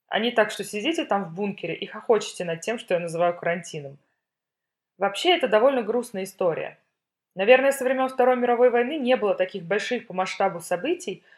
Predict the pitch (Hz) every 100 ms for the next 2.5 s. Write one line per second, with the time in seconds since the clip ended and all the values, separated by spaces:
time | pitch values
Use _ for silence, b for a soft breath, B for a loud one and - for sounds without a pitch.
0 | b _ 214 208 233 226 220 196 214 202
1 | 220 196 - 208 208 294 262 - 190 208
2 | 220 180 180 156 151